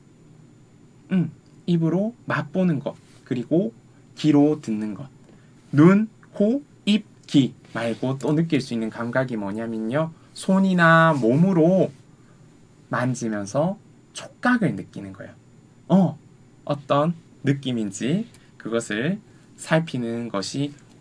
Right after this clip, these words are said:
다섯 가지 방법이 있다고 해서 오감이라고 해요. 그래서 이 다섯 가지 느낌을 잘 전달하는 표현을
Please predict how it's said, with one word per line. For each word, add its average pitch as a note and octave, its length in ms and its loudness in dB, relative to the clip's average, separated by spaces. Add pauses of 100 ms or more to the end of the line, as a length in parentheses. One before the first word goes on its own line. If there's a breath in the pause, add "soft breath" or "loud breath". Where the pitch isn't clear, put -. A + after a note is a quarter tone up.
(300)
다섯 E3+ 380 0
가지 B2 360 -4
방법이 A#2 400 -6
있다고 G2 360 -8
해서 - 260 -8
오감이라고 A2+ 880 -2
해요. F#2 120 -18 (300 soft breath)
그래서 D3 680 0 (300)
이 D#3 240 -2
다섯 E3 320 0
가지 D3+ 460 0
느낌을 C3+ 600 -2 (240)
잘 G#3+ 400 6
전달하는 G3+ 680 4
표현을 C#3+ 480 0